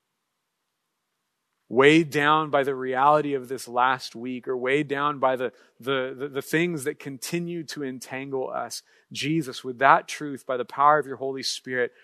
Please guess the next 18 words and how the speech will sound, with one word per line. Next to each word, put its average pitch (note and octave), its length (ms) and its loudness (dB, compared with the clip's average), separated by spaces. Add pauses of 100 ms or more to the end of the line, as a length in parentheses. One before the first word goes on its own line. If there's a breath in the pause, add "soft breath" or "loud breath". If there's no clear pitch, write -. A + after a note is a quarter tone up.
(160 soft breath)
right C#3 280 6
now, C3 180 -6
just A2+ 260 -14
break C#3+ 400 4
chains B2+ 540 -6
and A2 100 -12
set - 360 0
people C3 260 -8
free, G#2+ 540 -14 (2500)
trusting C3+ 760 0 (180)
that A#2 100 -14
it's - 160 -4
true. A#2+ 480 -8 (2250)
God, C#3 160 8
for C3+ 140 -6
those C#3+ 320 4
of C3 100 -6
us A#2+ 300 -10